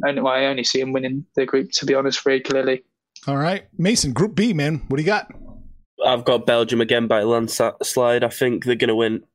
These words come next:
Speaker 3: each of the games that they're playing against all Denmark, Fin-,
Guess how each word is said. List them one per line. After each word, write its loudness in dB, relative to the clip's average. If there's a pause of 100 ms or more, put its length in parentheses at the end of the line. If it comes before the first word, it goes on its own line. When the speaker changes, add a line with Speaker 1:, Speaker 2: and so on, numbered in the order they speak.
(120)
Speaker 3:
each -2
of 4
the 0
games 0 (320)
that 0
they're -2
playing 2
against 0 (440)
all 4
Denmark, 0
Fin-, -2